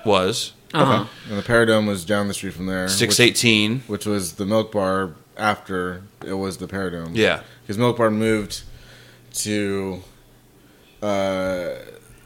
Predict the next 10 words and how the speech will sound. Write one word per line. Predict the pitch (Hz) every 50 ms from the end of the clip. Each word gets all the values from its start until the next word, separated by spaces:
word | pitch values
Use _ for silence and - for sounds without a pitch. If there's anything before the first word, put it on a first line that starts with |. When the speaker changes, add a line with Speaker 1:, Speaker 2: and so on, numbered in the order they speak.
| - - - - - - - - - - - - - 104 113 -
Speaker 4:
to | - 107
Paradome | - 123 131 139 139 131 117 107 104 104 101 101 104 104 101 104 - - - - - - -
after | 110 110 107 - 107 107
that | 107 113 113
guy | 107 107 104
went | 98 92 90
to |
jail | 85 80 98 127 135 131 117 107 110 110
for | 107 - 107 98 95 95
drugging | 92 87 110 113 110 107 104 104 98 98